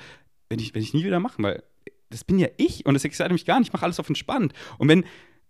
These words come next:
und wenn, dann soll's so sein, weil ich, ich, ich, ich stress mich da noch nicht und dann,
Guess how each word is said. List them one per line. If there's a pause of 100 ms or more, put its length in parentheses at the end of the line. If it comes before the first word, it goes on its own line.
(160)
und
wenn,
dann
soll's
so
sein,
weil
ich,
ich,
ich,
ich
stress
mich
da
noch
nicht
und
dann,